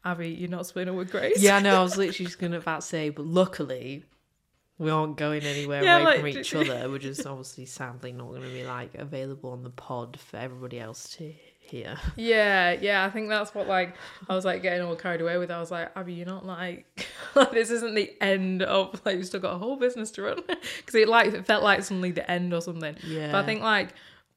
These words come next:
Speaker 1: I think because the podcast is really, like, fun and can be quite a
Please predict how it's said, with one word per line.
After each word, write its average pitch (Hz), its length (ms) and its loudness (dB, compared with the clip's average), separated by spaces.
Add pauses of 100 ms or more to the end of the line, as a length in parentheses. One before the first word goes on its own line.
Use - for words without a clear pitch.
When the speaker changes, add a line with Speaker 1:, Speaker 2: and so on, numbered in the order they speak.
(540)
Speaker 1:
I 196 60 0
think 202 180 0
because 208 320 2
the 190 100 0
podcast 185 380 0
is 180 240 -2
really, 175 280 0
like, 160 260 -2
fun 165 440 -4
and 160 120 -8
can - 100 -8
be 160 80 -6
quite 156 240 -8
a - 20 -12